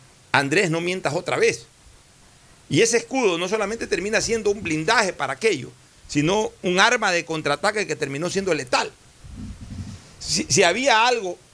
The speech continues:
en que en este debate podría causarle daño a Guillermo Lazo, era, eh, eh, eh, el discurso en torno a su situación de banquero,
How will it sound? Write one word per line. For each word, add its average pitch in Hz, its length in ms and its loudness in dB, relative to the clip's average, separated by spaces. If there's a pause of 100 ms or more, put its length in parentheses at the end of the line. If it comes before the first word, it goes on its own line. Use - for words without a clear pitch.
(920)
en 160 200 0
que 156 400 2 (720)
en 151 160 4
este 226 220 4
debate 185 560 0 (440)
podría 151 380 4
causarle 170 480 0
daño 175 440 0
a 139 100 -2
Guillermo 165 420 -2
Lazo, 151 360 0 (160)
era, 185 360 2 (100)
eh, 127 260 -2 (100)
eh, 113 280 0 (480)
eh, - 360 -8
el 160 180 4
discurso 180 580 0
en 143 80 -4
torno 175 460 0 (200)
a 135 160 0
su 131 460 -4 (720)
situación 180 540 2
de 165 80 4
banquero, 131 380 -2